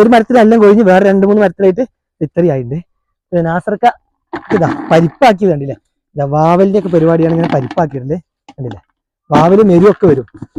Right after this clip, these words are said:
അപ്പൊ ആ കാപ്പിയും കൂടെ നമുക്ക് കൊട്ടയ്ക്ക് ഇടാം. നാസർക്ക് ഇങ്ങനെ ബക്കറ്റ് വെച്ചതിന്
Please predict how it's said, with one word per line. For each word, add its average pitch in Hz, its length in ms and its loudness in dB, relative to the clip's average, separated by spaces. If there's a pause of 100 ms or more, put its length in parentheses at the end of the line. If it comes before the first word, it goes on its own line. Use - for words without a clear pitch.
(140)
അപ്പൊ 170 160 -2
ആ - 20 4 (100)
കാപ്പിയും 202 340 0
കൂടെ 214 100 0
നമുക്ക് 208 200 -2 (840)
കൊട്ടയ്ക്ക് 180 360 -2
ഇടാം. 156 160 -2
നാസർക്ക് 156 300 -8
ഇങ്ങനെ 196 160 -2
ബക്കറ്റ് 175 280 -4
വെച്ചതിന് 185 280 2